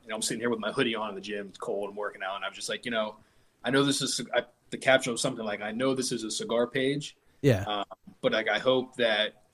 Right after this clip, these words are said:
Speaker 1: I motivate each and every one of you to be better on a daily basis, because that's what I'm here, you know, doing with myself," something like that, you know?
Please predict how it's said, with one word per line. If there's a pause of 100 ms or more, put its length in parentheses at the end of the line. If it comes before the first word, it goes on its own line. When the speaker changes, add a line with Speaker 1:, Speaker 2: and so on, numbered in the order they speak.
(200)
Speaker 1:
I
motivate
each
and
every
one
of
you
to
be
better (460)
on
a
daily
basis, (140)
because
that's
what
I'm
here, (160)
you
know,
doing
with
myself,"
something
like
that, (160)
you
know?